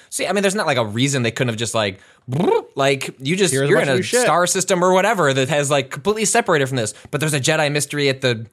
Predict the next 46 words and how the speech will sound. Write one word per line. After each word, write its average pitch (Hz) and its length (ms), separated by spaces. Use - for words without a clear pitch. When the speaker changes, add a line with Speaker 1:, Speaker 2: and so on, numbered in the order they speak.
Speaker 1:
<laughs> - 140
at 151 300
the 156 80
core 185 260
of 143 60
it. 131 160
But 185 120
then 196 160
that 185 100
allowed, 151 380
would, 143 100
would 143 260
have 135 80
allowed 131 340
them 120 220
to, 123 80
like, 107 280
you 123 120
know, 98 220
be 113 280
a 120 60
little 117 100
more 113 140
expressive 107 640
Speaker 2:
Yeah. 104 220
Speaker 1:
in, 92 240
in, 104 240
in 101 140
that 101 200
regard, 87 420
and 90 240
maybe 101 260
found 98 260
other 98 180
ways 92 340
to, 87 320
to 104 100
tease 92 240
that 92 180
lore. 87 240
Speaker 2:
Totally. 175 300
Speaker 1:
But, 185 60
you 180 60
know, 127 140
I 147 80
mean, 151 140